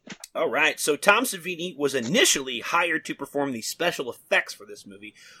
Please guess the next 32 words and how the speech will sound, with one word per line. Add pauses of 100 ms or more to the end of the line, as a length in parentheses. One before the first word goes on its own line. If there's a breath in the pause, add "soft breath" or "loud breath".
(140)
but
was
persuaded
to
direct (120)
by (560 soft breath)
George
Romero. (540)
Savini
was
drawn
to
the
remake
because
he
was
unavailable
to
do
the
special
effects
on
the
original, (160)
but
did
do
the
special
effects